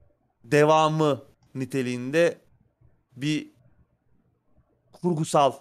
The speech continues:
bir dünyada geçiyor artık oyun. Hitler'in devamı niteliğindeki bir adamın bir şeyin peşine düşüyoruz. Böyle yine bir ekip kurulmuş. O Black Ops gibi dört kişilik falan böyle. Ee, özel bir ekip,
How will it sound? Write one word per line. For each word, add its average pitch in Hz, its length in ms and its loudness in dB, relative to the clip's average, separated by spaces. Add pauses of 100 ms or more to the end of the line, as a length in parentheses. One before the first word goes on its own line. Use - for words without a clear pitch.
(160)
bir 113 160 -14
dünyada 107 380 -6
geçiyor 101 340 -8
artık - 200 -14
oyun. 165 260 -8 (600)
Hitler'in 147 380 -4
devamı 143 360 4
niteliğindeki 123 500 -6
bir 156 280 -2 (100)
adamın 143 540 0 (560)
bir 131 220 -10 (120)
şeyin 147 280 -8
peşine 113 380 -10
düşüyoruz. 117 480 -6
Böyle 139 160 4
yine 143 300 -2
bir 147 160 0
ekip 151 280 -2
kurulmuş. 127 400 -6
O 123 220 -2
Black 123 220 0
Ops 117 240 -4
gibi 117 340 -4
dört 120 200 0
kişilik - 320 -16
falan 104 340 -4
böyle. 127 380 -4 (600)
Ee, 110 60 0 (300)
özel 143 400 2
bir 147 80 0
ekip, 127 260 -6